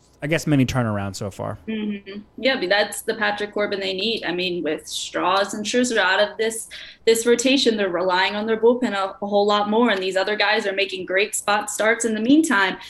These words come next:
Speaker 2: But when Patrick Corbin is on the mound, they need him to go deep into games, give this bullpen a little bit of rest. And really, this entire pitching staff has, has kept them in all of these games. They've only allowed seven runs in their last seven games, so they're right in it. Um,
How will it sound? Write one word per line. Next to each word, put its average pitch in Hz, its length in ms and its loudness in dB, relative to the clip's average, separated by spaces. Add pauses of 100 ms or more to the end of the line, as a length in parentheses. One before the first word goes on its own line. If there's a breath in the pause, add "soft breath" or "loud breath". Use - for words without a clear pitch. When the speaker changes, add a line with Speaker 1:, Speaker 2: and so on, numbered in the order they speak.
(140 loud breath)
Speaker 2:
But 214 100 2
when 214 100 -2
Patrick 285 340 0
Corbin 262 260 4
is 226 160 0
on 208 140 -2
the 196 60 -2
mound, 196 340 2
they 254 140 4
need 254 180 4
him 214 140 -4
to 202 100 -12
go 190 160 -2
deep 190 260 -4
into 180 220 -4
games, 175 380 -2 (220 loud breath)
give 208 180 0
this 202 200 2
bullpen 202 400 -2
a 185 40 -2
little 190 200 2
bit 175 140 0
of 170 140 -4
rest. 185 420 0
And 180 340 -4
really, 285 200 6
this 269 160 -2
entire 254 260 0
pitching 285 320 2
staff 208 320 -2
has, 196 300 -10
has 214 160 -10
kept 294 320 -4
them 262 100 2
in 233 80 0
all 208 240 2
of 233 80 -2
these 202 160 -6
games. 208 300 -2
They've 190 120 2
only 214 200 -4
allowed 190 260 -4
seven 254 400 2
runs 208 380 0 (340 loud breath)
in 226 180 0
their 220 160 2
last 190 360 0
seven 185 260 0
games, 175 320 -2
so 202 140 0
they're 185 160 2
right 196 200 2
in 202 160 2
it. 160 140 -2 (360 loud breath)
Um, 196 300 2